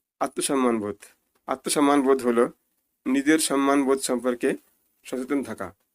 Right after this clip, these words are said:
আত্মসম্মানী ব্যক্তি অন্যকে সম্মান ও শ্রদ্ধা প্রদর্শনের মাধ্যমে নিজের সম্মানের প্রতি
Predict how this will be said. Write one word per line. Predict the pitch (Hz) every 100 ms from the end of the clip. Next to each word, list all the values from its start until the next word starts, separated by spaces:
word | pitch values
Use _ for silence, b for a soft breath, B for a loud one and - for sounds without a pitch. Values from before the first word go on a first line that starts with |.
| _ _ _ _ _ _
আত্মসম্মানী | 135 - 139 139 139 139
ব্যক্তি | 139 - 139 -
অন্যকে | 139 139 156
সম্মান | 131 127 123 180 - 123 -
ও | 120
শ্রদ্ধা | 123 135 131
প্রদর্শনের | 143 127 131 - 139 135
মাধ্যমে | 123 120 113 120 - b b 127
নিজের | 120 139
সম্মানের | - 131 131 131
প্রতি | 131 123 156